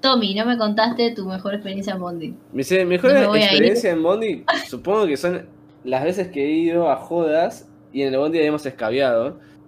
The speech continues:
Speaker 2: Y se te hace muy ameno el viaje. Siento que lo, la peor parte del transporte público es el viaje. Porque puede ser incómodo, engorroso, sucio el vehículo.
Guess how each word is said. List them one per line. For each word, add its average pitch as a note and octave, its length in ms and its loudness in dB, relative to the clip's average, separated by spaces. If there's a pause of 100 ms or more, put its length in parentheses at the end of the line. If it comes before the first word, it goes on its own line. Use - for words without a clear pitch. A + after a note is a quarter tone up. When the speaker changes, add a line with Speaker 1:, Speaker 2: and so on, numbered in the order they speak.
(540)
Speaker 2:
Y A#2+ 760 0
se D3 120 -4
te D#3+ 120 2
hace G3+ 200 0
muy E3+ 260 4
ameno D#3+ 280 4
el C#3 60 0
viaje. B2 360 0
Siento F3+ 280 -2
que C#3+ 280 -2 (1000)
lo, B2 180 -2 (100)
la C3 160 0
peor A3+ 240 6
parte A#3 260 4
del C3+ 140 2
transporte C#3 420 -2
público E3+ 480 -2
es B2 140 -6
el G2+ 80 -6
viaje. B2 300 -6 (600)
Porque A#2 200 -2
puede E3 200 2
ser E3 140 -2
incómodo, C#3 840 0
engorroso, B2 1400 -2 (100)
sucio C#3+ 720 -2
el A#2+ 100 -6
vehículo. A#2+ 1000 -2